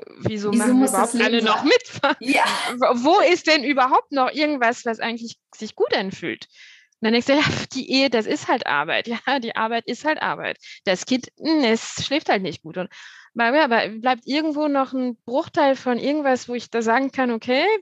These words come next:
Speaker 1: ist nice oder ist das gestorben? Und ich glaub, das ist, das ist tatsächlich,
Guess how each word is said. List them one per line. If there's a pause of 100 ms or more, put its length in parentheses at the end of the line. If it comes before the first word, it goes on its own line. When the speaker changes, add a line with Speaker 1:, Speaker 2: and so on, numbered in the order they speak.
Speaker 1:
ist
nice
oder (340)
ist
das
gestorben?
Und
ich
glaub,
das
ist,
das
ist
tatsächlich,